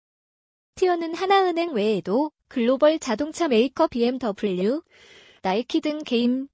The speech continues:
e스포츠와 직접적인 관계없는 기업들과도 다양한 파트너십을 체결한 바 있다. 인포그래픽 콜론 티원의 파트너십.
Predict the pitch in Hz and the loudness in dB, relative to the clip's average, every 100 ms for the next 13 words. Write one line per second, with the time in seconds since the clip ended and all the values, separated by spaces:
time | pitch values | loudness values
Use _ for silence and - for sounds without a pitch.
0 | _ 220 240 - 381 - 311 294 302 226 | _ -6 -6 -4 -4 -2 0 0 0 -4
1 | 311 320 349 330 320 277 220 269 233 262 | -4 0 -2 -2 -4 0 0 0 0 -2
2 | 285 - 214 214 262 254 214 180 202 294 | -4 -2 -2 -2 -4 -4 -4 -4 0 0
3 | - _ - - - - 220 226 320 349 | -2 _ -20 -20 -18 -4 2 2 0 -4
4 | 359 349 339 339 285 294 285 311 - 349 | -4 -4 0 0 0 0 0 0 -2 -2
5 | 349 339 294 240 - - 175 180 - _ | 0 0 0 -2 -4 -4 -4 -4 -8 _
6 | _ _ _ _ _ _ - - - 214 | _ _ _ _ _ _ -20 -12 -2 -2
7 | 247 370 349 320 - 330 381 370 349 339 | 0 0 2 -2 -2 -2 2 2 0 -2
8 | 311 311 302 - 381 - 330 294 196 160 | -2 -2 -4 -4 -6 -4 -2 -2 -2 -6